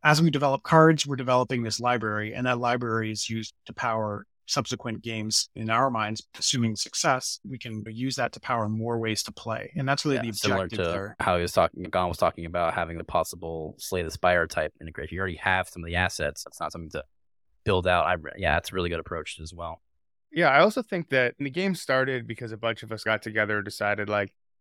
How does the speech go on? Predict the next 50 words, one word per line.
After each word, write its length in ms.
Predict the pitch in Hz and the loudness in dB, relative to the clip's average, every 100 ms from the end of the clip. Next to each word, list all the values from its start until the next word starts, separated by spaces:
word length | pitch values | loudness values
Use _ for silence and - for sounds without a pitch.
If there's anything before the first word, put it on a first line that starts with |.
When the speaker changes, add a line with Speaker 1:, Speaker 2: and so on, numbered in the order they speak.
| _ _ _ | _ _ _
Speaker 3:
"Hey, 480 | - 147 127 127 - | -4 -4 -6 -16 -14
we 160 | - 139 | -4 0
know 160 | 135 123 | 2 2
tech, 360 | - 123 123 - _ _ | 2 4 4 -2 _ _
let's, 420 | 127 123 - - _ | -10 -8 -14 -14 _
and 220 | 123 117 | -2 0
we 80 | 120 | 0
know 140 | 123 | 0
games, 440 | 120 117 110 113 107 | 2 2 4 0 -2
let's 140 | 107 | -8
see 180 | - 123 | -8 -6
what 160 | 117 - | -6 -6
we 100 | 117 | -10
can 160 | 120 | -8
do 200 | 113 113 | -6 -4
here." 340 | 113 110 107 - | -2 -2 -2 -6
And 240 | 123 123 113 _ | -6 -6 -8 _
it 160 | 180 | 4
really 280 | 175 175 175 | 8 8 10
was 200 | 160 151 | 8 6
just 160 | 135 - | 2 -4
about 380 | 120 117 120 | 2 2 2
what's 220 | 113 127 - | -2 -4 -4
fun 320 | - 120 120 | 0 0 2
and 120 | 113 | -4
what's 160 | 110 - | -6 -8
interesting 460 | 107 131 - 143 | -12 -14 -12 -10
to 100 | 135 | -4
us. 200 | 143 175 | -4 -4
And 100 | 131 | -6
I 60 | 117 | -6
think 180 | 113 139 | -6 -4
that 140 | 120 - | -6 -2
Kalos 340 | 123 120 123 | 0 2 2
Speaker 2:
For 60 | 123 | -2
sure. 100 | - | -2
Speaker 3:
especially 500 | 113 113 - 131 113 | 2 0 2 0 0
is 340 | 120 98 - - | -2 -12 -12 -10
a 80 | |
futurist, 800 | 110 135 135 160 175 202 - - _ _ | -6 -4 -2 2 0 -2 -12 -18 _ _
really, 360 | - 131 175 202 | -2 2 2 2
and 420 | - 120 113 110 - | 2 2 2 -4 0
always 280 | 147 156 143 | 2 2 4
likes 240 | 135 - | 0 0
to 80 | 135 | -8
see 280 | - 123 127 | -6 -2 0
what's 180 | 120 - | 0 2
around 220 | 113 110 | 0 0
the 80 | 110 | -6
corner. 400 | 113 113 147 | -6 -6 -6